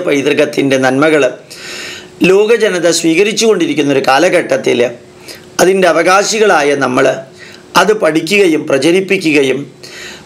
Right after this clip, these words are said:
ബുദ്ധിയും യുക്തിയും ശാസ്ത്രവും ഉപയോഗിച്ച് അറിയുകയും വേണം.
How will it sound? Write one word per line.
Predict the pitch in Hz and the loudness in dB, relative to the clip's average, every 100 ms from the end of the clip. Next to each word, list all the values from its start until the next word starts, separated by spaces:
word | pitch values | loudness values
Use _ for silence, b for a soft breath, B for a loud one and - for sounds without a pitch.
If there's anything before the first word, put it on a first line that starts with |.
| - | 0
ബുദ്ധിയും | 185 160 226 220 185 156 | 0 2 0 0 0 0
യുക്തിയും | 156 156 175 156 135 - | -4 0 2 2 0 0
ശാസ്ത്രവും | 151 147 - 214 202 170 | 0 0 0 2 2 0
ഉപയോഗിച്ച് | 135 139 123 135 - - - - - - | 0 0 -2 -4 -4 -6 -8 -20 -8 -2
അറിയുകയും | 147 165 170 165 147 135 | 2 2 2 0 0 0
വേണം. | 127 - | -2 -2